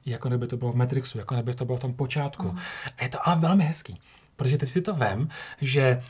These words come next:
Speaker 1: když máš běžného člověka, co ještě nevystoupil astrálně, tak on věří tomu, že tady existuje, eh, potraviny, banka, eh, vážný život a, a, de-, a ještě lépe je tady systém, že ta, ta věc se dělá tak a tak.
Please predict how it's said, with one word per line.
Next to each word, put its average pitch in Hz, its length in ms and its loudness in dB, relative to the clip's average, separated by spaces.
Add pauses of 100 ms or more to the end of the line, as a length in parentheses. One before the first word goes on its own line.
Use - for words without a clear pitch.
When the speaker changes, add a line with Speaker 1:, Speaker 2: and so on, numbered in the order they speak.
Speaker 1:
když 143 200 2
máš 160 200 6
běžného 156 460 6
člověka, 123 380 2
co 156 120 0
ještě 147 200 2
nevystoupil 151 600 4
astrálně, 117 640 -2 (240)
tak 156 160 4
on 180 140 8
věří 156 260 6
tomu, 131 320 6
že 143 100 4
tady 147 220 4
existuje, 143 640 2 (320)
eh, - 40 -10 (260)
potraviny, 170 640 6
banka, 156 760 6 (200)
eh, - 40 -16 (380)
vážný 151 460 8
život 143 540 4 (520)
a, 147 120 4 (640)
a, 147 320 4
de-, 165 280 6
a 180 200 2
ještě 208 240 6
lépe 139 440 6 (120)
je 156 100 4
tady 180 280 6 (340)
systém, 170 480 6
že 180 120 8 (120)
ta, 254 180 6
ta 254 140 4
věc 175 240 6
se 196 100 4
dělá 190 180 6
tak 220 300 2
a 208 80 4
tak. 196 320 2